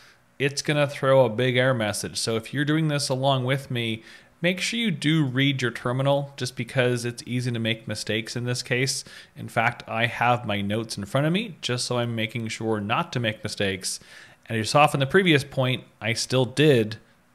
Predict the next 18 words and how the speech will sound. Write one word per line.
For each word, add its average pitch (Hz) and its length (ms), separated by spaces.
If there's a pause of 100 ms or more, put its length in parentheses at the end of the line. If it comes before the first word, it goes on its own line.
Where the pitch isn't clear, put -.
make 92 240
the 90 40
mistakes. 87 680 (560)
All 120 80
right, 98 280 (400)
so - 400
I 175 100
have 277 200
carousel. 123 800
So - 160
what 180 220
I 302 60
wanna 294 220
do 156 320
is 135 300
with 135 280
this 233 260 (160)
image, 110 640